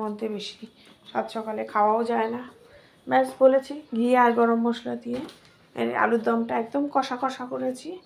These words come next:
আর সবাই রুটি দিয়ে খাবে, নিয়ে যাবে, তাহলে কিন্তু খুব ভালোও লাগে খেতে এই আলুর দমগুলো কষা কষা। ব্যাস, রেডি হয়ে গেল।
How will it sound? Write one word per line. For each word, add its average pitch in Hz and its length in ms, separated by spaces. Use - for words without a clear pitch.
আর 226 120
সবাই 233 320
রুটি 240 320
দিয়ে 233 140
খাবে, 233 220
নিয়ে 247 220
যাবে, 240 220
তাহলে 214 220
কিন্তু 220 300
খুব 262 140
ভালোও 233 320
লাগে 233 300
খেতে 220 240
এই 226 100
আলুর 208 320
দমগুলো 220 440
কষা 214 280
কষা। 208 240
ব্যাস, 294 200
রেডি 277 300
হয়ে 302 260
গেল। 277 120